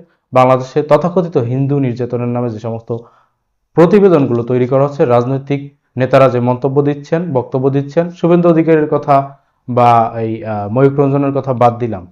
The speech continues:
কূটনীতিবিদরা যে সমস্ত মন্তব্য করছেন, তাতে ভারতের সাথে বাংলাদেশের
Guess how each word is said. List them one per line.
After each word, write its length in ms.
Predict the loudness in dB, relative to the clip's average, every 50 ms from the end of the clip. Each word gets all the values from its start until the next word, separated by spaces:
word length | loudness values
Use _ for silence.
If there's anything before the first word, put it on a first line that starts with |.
| _ _
কূটনীতিবিদরা 640 | -4 -4 -2 -2 -2 -2 -2 -2 -2 -2 -2 -4 -8
যে 120 | -8 -8 -10
সমস্ত 340 | -10 -8 -8 -8 -8 _ -6 -6 -6 -6 -12 _ _ _ _ -2
মন্তব্য 360 | 0 0 2 4 2 2 2 2 -2
করছেন, 300 | -4 -4 -6 -8 -10 -4
তাতে 260 | 0 2 2 2 2 0 0
ভারতের 380 | 2 2 2 2 2 0 -4 -4
সাথে 180 | -6 -6 -4 -4
বাংলাদেশের 540 | -2 -2 -2 -2 -4 -6 -6 -8 -10 -12 -10